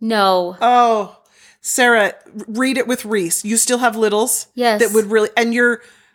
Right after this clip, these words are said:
Speaker 2: like, I put it on in my car when we listened to it, mostly for Ava, 'cause she picked it out. It's kind of like a Junie B. Jones
Speaker 1: Yeah.
Speaker 2: early chapter book, so simple read.
Speaker 1: Yeah.
Speaker 2: Clementine is the funniest little girl.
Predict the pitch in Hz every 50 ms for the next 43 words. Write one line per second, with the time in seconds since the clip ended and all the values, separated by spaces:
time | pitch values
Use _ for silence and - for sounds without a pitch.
0 | _ - 208 220 214 - - 220 233 240 - - 277 254 226 220 214 220 220 214
1 | 208 208 196 190 - - 190 196 190 202 190 190 185 190 185 190 190 - - 196
2 | 190 - 208 202 214 - - _ _ - - - - 208 214 214 196 220 220 233
3 | - - 269 254 - - 220 - - 196 190 180 165 156 156 - - - - -
4 | 220 202 - - 190 - - - 170 156 139 156 175 - 240 240 240 - - -
5 | 277 294 294 254 254 226 226 - 214 175 - 208 202 196 190 175 175 180 175 147
6 | - 175 165 165 180 202 220 - - - - _ - 262 277 254 214 - - _
7 | - _ _ _ - - _ - - - 226 226 214 233 233 - - - 208 196
8 | 196 - - 214 196 170 208 214 277 - - - - 226 196 - - - 220 208
9 | - 226 214 202 175 196 196 196 220 269 - - _ _ _ _ _ - - -
10 | _ _ _ _ _ _ _ - 262 269 226 190 175 175 - _ _ _ _ -
11 | - - 226 208 202 196 - 214 208 202 196 190 - - 190 - - - - -
12 | 214 185 190 190 190 180 - - 185 170 165 147 - 165 156 151 156 170 - _